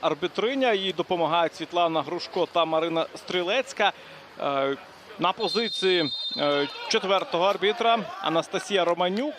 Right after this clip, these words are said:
Е, і вар. Помітив Татаркова, праворуч є Понедільник. Е, чи навіть що Хомчиновський, Понедільник якраз зробив рух в центр. Хомчиновський пробиває лівою ногою. Є навіть влучання в площину на тридцять четвертій хвилині. Ну або ж змушують, е,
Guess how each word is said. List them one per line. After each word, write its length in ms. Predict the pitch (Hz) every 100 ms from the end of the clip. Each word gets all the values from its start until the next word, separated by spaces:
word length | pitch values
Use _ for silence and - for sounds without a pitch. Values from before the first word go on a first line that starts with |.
| -
Е, 260 | 208 196 180 - - - - - -
і 140 | 226 269
вар. 400 | 214 247 156 143 147 135 - -
Помітив 400 | 147 147 151 139
Татаркова, 680 | 160 - 170 - 220 220 160
праворуч 580 | 165 196 220 151 -
є 80 | 180
Понедільник. 760 | 165 175 175 165 214 277 233 - 165
Е, 300 | 147 135 131 - - - - - -
чи 80 | -
навіть 240 | 131 -
що 180 | 156 143
Хомчиновський, 640 | 165 151 185 226 143 147
Понедільник 540 | 147 147 151 165 139 135
якраз 360 | 131 143 135
зробив 380 | 131 139 160 143 - - -
рух 220 | 143 175
в 60 | -
центр. 300 | 220 254 208
Хомчиновський 560 | 180 - 202 254 -
пробиває 520 | 226 180 202 247 202
лівою 280 | 220 240 233
ногою. 520 | 226 185 247 277 190
Є 100 | 156
навіть 260 | 160 170 170
влучання 480 | 208 202 233 160 170
в 80 | 415
площину 420 | 208 - 170 208
на 120 | 196
тридцять 320 | 170 165 170
четвертій 400 | 180 180 160 -
хвилині. 400 | - 180 165 160 - - - - -
Ну 100 | 160
або 220 | 151 160
ж 80 | -
змушують, 580 | 160 190 196 185 -
е, 100 | 160